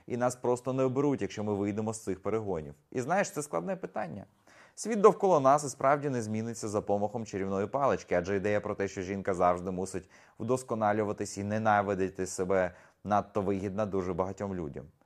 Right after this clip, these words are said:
Але вода камінь точить. Зараз суспільство вже інакше, ніж було десять років тому. Тоді ми й уявити не могли товстих моделей на обкладинці Cosmopolitan, бодіпозитивного руху, його досягнень. Досягнень, чуєте? <laughs> Ха-ха. Досягнення.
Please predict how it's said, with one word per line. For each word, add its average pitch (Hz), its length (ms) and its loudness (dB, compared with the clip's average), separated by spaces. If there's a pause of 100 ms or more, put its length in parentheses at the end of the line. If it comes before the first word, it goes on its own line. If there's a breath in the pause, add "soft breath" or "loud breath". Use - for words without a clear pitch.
(260 soft breath)
Але 101 400 0
вода 101 360 2
камінь 101 440 -4
точить. - 500 -8 (200)
Зараз 113 280 2
суспільство 127 500 -4
вже 113 200 0
інакше, 95 460 -2 (140)
ніж 98 140 -6
було 104 240 0
десять 104 280 -4
років 98 280 -4
тому. 95 360 -8 (400 soft breath)
Тоді 127 220 0
ми 147 140 4
й 147 40 6
уявити 143 540 4
не 110 80 -2
могли 113 340 2
товстих 127 540 0
моделей 110 420 2
на 104 120 0
обкладинці 98 640 0
Cosmopolitan, 82 840 -4 (380 soft breath)
бодіпозитивного 110 960 2
руху, 120 400 -2 (240 soft breath)
його 95 240 0
досягнень. 101 640 2 (140)
Досягнень, 85 680 -6
чуєте? - 360 -6 (140)
<laughs> - 160 -20
Ха-ха. - 420 -4 (400 soft breath)
Досягнення. 98 720 0